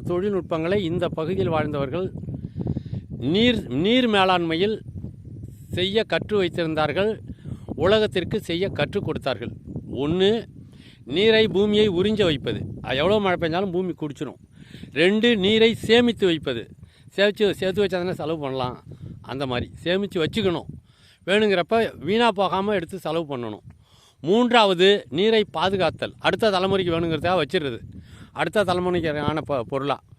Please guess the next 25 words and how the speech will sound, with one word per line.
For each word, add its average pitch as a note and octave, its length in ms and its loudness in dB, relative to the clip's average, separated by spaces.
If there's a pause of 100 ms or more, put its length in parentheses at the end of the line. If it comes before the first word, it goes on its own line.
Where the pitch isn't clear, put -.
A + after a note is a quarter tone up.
(420)
நீரில் F#3 440 2
எங்கேயா E3+ 100 2
அடுத்த F3 280 0
தலைமுறைக்கு C#3+ 540 -4
அப்படின்னீங்கன்னா, C3+ 680 -4 (540)
நம்ம C#3 180 -2
சொத்தை E3+ 380 2
சேர்த்து F#3+ 240 0
வைப்போம், E3 280 0
அவன் C#3+ 280 0
பிள்ளைகளுக்காக, D#3+ 640 0 (360)
பேர E3+ 200 2
பிள்ளைகளுக்காகலாம். C#3+ 800 0 (880)
மொம G3+ 300 6
ஊதாரித்தனமா F3+ 580 4
இருந்தா, G3+ 100 0
பேர G3 300 2
பிள்ளைகள் F3 240 2
மேல D#3 200 -2
சொத்து D#3 320 -2
எழுதுறவங்கலாம் D3+ 400 -2
உண்டு. B2 240 -6 (1300)
இந்த E3+ 240 2
நீரை B3+ 420 8
சேமிக்கிறதுல, G3 920 2